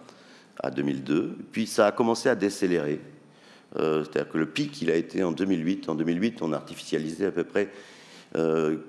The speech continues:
quatre-vingt-cinq mille, euh, hectares par an. Et puis, euh,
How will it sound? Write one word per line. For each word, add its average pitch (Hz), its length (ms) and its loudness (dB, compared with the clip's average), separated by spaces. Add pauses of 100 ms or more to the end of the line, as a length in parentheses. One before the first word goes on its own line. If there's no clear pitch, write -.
(240)
quatre-vingt-cinq 87 580 -2
mille, 90 300 0
euh, 71 840 0 (1500)
hectares 85 400 2
par 78 240 0
an. 117 160 -2 (600)
Et 85 120 4
puis, 117 400 2
euh, 78 500 4